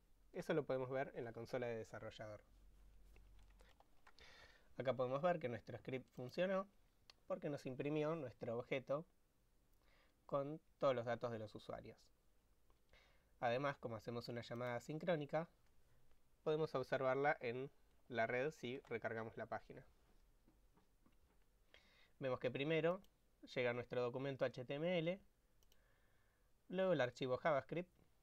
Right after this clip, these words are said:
que incluimos en el H T M L, y luego se ejecuta esta sentencia fetch que nos trae nuestro objeto usuario. En el cuerpo de la respuesta podemos ver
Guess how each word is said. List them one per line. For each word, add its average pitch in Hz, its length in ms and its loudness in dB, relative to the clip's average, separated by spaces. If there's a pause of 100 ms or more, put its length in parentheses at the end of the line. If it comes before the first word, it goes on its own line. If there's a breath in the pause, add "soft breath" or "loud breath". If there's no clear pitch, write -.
(220)
que 120 100 2
incluimos 123 500 -2
en 127 80 2
el 123 80 2
H 123 180 -2
T 139 120 4
M 175 220 6
L, 170 220 4 (1200 soft breath)
y 202 60 -4
luego 196 160 6
se 160 260 0 (140)
ejecuta 156 640 4
esta 139 220 0
sentencia 139 580 2
fetch - 380 0 (760)
que 151 100 -2
nos 131 140 -2
trae 139 420 4 (440)
nuestro 127 300 0
objeto 117 300 -2
usuario. 107 420 -6 (1400 soft breath)
En 117 100 -4
el 117 80 -2
cuerpo 139 260 2
de 131 60 6
la 131 100 6
respuesta 143 420 -2
podemos 117 320 -2
ver 127 260 0